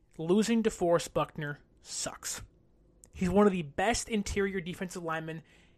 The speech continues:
in the N F L and been a constant presence of professionalism at a Pro Bowl level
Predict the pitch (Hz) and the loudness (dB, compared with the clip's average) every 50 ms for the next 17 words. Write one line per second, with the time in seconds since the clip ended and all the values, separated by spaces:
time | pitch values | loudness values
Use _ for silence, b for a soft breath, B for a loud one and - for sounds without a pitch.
0 | b b - 220 220 226 220 208 185 175 160 147 - - 151 147 143 143 - 160 | b b 2 4 4 6 6 4 4 2 2 0 -2 -2 -4 -4 -4 -4 -4 -2
1 | 170 185 175 165 - - - - - 214 226 233 - - 240 226 - - - - | 0 0 0 -2 -4 -6 -6 -2 0 0 0 0 0 -2 -4 -6 -4 -2 0 2
2 | 175 170 160 175 175 175 - - b b b b b b b b b b - - | 2 2 0 0 -2 -4 -6 -8 b b b b b b b b b b -14 -10
3 | - 165 147 - - 196 202 - - 226 220 208 208 208 180 208 202 196 196 190 | -8 -8 -4 0 0 0 2 2 2 2 2 4 2 2 2 2 0 0 -2 -6
4 | _ _ _ _ _ _ _ _ _ _ _ _ - 185 170 165 151 - - - | _ _ _ _ _ _ _ _ _ _ _ _ -6 -4 -4 -4 -4 -4 -2 2
5 | 180 196 196 214 240 240 185 202 196 208 196 165 170 165 156 165 160 160 151 | 4 4 6 6 4 4 4 4 4 4 4 2 2 0 0 0 -2 -2 -4